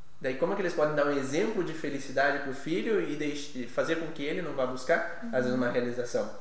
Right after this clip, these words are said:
Speaker 1: Então, a diferença daquela pessoa que, às vezes, bebe por hobby, né? Que, às vezes, eu vou beber com os amigos ali um pouquinho, né? E é aquela pessoa que entra num vício, não consegue,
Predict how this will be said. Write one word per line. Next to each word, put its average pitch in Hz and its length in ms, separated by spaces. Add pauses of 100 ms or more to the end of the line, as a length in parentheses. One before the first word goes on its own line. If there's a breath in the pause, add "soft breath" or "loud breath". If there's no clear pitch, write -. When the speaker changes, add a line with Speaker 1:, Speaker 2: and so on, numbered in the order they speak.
(200 loud breath)
Speaker 1:
Então, 127 120
a 135 60
diferença 156 640
daquela 151 400
pessoa 139 600 (180 loud breath)
que, 143 80
às 127 100
vezes, 131 340
bebe 123 540
por 123 240 (140)
hobby, 127 460 (280)
né? 131 340 (240)
Que, 131 140
às 127 160
vezes, 131 140
eu 127 100
vou 131 640
beber 151 240
com 151 60
os 127 80
amigos 135 460
ali 127 140
um 135 80
pouquinho, 156 680
né? 156 220 (280 loud breath)
E 139 180
é 139 60
aquela 151 300
pessoa 135 420
que 131 260
entra 185 360
num 147 160
vício, 131 420
não 135 100
consegue, 147 880